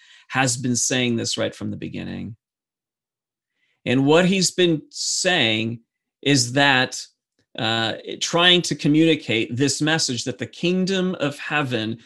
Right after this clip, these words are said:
is already present among you, that it is not something that you are to achieve, uh, to try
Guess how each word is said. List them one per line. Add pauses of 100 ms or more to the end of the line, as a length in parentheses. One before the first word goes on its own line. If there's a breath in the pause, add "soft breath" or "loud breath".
(180 soft breath)
is (100)
already
present
among
you,
that
it
is
not (240 loud breath)
something
that
you
are
to
achieve, (240 loud breath)
uh,
to
try